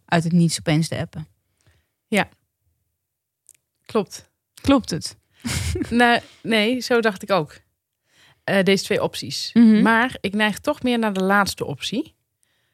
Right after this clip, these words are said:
Speaker 2: Eh, dat ze echt wel weten waar hij tennist.
Speaker 1: Ja.
Speaker 2: Ehm,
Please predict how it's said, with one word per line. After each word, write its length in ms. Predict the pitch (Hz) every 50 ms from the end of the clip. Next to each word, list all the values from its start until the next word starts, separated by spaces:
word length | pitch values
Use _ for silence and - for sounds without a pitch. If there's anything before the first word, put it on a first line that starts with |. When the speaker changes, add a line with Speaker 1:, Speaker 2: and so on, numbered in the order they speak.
| _ _ _ _
Speaker 2:
Eh, 320 | - 190 185 180 180 175
dat 120 | 180 185
ze 120 | - - -
echt 380 | - 185 208 - - - - -
wel 180 | - 180 180
weten 520 | 170 180 180 180 - - 175 170 170 165 - _ _ _
waar 300 | - 147 170 170 165 151
hij 120 | 175 160
tennist. 440 | - - 170 160 170 240 349 - -
Speaker 1:
Ja. 280 | 196 190 180 180 220 233 - - _ _ _ _ _ _ _ _ _
Speaker 2:
Ehm, 760 | 190 202 208 208 208 208 208 208 208 208 208 208 208 208